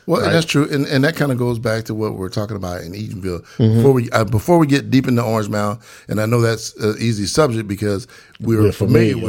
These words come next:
Speaker 1: with, we're
Speaker 2: Mm-hmm.
Speaker 1: familiar with Orange Mound. But we can relate Eatonville to
Speaker 2: Mm-hmm.
Speaker 1: Orange Mound, and I'm, I wanna try to tie that in. And how do we get back to what you're saying about the Orange Mound, right? Well, the, you know, one of the things that, you know, that's,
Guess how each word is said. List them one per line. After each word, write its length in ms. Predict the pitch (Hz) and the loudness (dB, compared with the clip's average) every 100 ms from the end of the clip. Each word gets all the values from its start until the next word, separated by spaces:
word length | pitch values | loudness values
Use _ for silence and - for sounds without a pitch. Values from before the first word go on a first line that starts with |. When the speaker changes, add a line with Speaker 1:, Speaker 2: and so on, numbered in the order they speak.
| 101 | -4
Speaker 1:
with, 80 | 101 | -2
we're 80 | 98 | 0
Speaker 2:
Mm-hmm. 80 | |
Speaker 1:
familiar 300 | 98 120 151 | 2 4 2
with 100 | 113 | 2
Orange 260 | 98 95 92 | -2 -4 -4
Mound. 220 | 95 87 - - - - | -6 -8 -14 -20 -20 -4
But 440 | 127 147 - - - | 2 2 2 -6 -4
we 160 | 117 | 0
can 200 | 131 123 | 0 2
relate 420 | 117 107 135 135 143 | 0 0 0 0 -2
Eatonville 600 | 180 160 110 120 113 110 | -2 0 2 2 0 0
to 100 | - | 0
Speaker 2:
Mm-hmm. 140 | 101 95 | 2 2
Speaker 1:
Orange 260 | 131 113 | 2 2
Mound, 340 | 127 131 101 98 | 2 2 0 -2
and 100 | 101 | -4
I'm, 160 | 110 - | -6 -8
I 60 | 101 | -6
wanna 220 | 107 110 101 | -4 -4 0
try 180 | 123 107 | 0 0
to 60 | |
tie 240 | - 113 104 | 0 0 0
that 200 | 101 127 | -2 -2
in. 220 | 147 - - - | -4 -6 -14 -10
And 140 | - 95 | -6 -4
how 220 | 104 220 | -2 0
do 100 | 202 | 0
we 140 | 143 120 | 2 0
get 180 | - | -2
back 260 | 107 107 - | -2 -4 -4
to 380 | - 110 104 107 - - - | -6 -4 -4 -6 -14 -20 -6
what 180 | 113 | -4
you're 100 | 104 101 | -4 -2
saying 220 | 117 104 | -2 -2
about 200 | 101 92 | -4 -6
the 80 | - | -6
Orange 320 | 98 95 92 | -4 -4 -4
Mound, 320 | 123 117 - - - - - | -4 -4 -8 -16 -20 -20 -10
right? 240 | 104 123 - _ _ _ _ - | -4 -4 -6 _ _ _ _ -6
Well, 340 | 202 208 190 - - | 0 2 2 -4 -10
the, 120 | 170 | -6
you 140 | 180 | -2
know, 120 | 170 147 | 0 2
one 200 | 170 196 | 0 -2
of 80 | 170 | -2
the 60 | |
things 380 | 147 147 147 135 | -2 -2 -2 -4
that, 260 | - - - | -6 -8 -6
you 100 | 127 | -2
know, 260 | 123 120 123 | 0 0 -2
that's, 320 | 117 110 | -2 -2